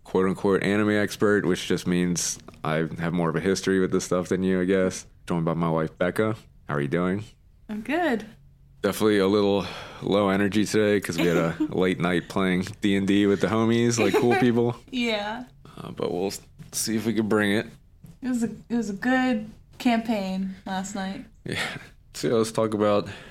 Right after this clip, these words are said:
Speaker 1: Jujutsu Kaisen. So this, this movie, it was released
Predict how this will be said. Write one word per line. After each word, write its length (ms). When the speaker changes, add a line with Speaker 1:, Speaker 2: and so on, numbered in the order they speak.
Speaker 1:
Jujutsu 460
Kaisen. 540
So 160
this, 380
this 180
movie, 600
it 80
was 180
released 480